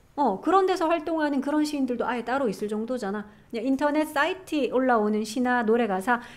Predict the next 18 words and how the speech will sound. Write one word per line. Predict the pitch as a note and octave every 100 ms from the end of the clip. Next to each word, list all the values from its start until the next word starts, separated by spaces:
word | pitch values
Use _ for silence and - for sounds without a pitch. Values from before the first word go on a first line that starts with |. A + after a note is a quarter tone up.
| -
이런 | D4 G4+ G4+
것도 | F4+ - C#4+ C#4
우리 | A#3 A#3 A3+
여기에다가 | A#3 A#3 G#3 G3+
좀 | G#3+ G3+ - - -
판권에 | C4 C4 A#3+
포함시키죠. | A#3 C4 D4 D4+ G#3 D#3+ B2+ -
어, | - D#3 -
같은 | A#3 A#3 - F4 E4
그런 | C#4 D4 E4 D#4
새로운 | D#4 D4 A3
어떤 | E3+ F#3
노력들, | F3+ G#3+ F3+ - D3+ - - -
그런 | A#3+ C#4
창의적인 | C#4+ C4+ F#3+ E3
어떤 | E3+ E3 -
변화들, | G#3+ G3 A3 G#3 - - -
음, | -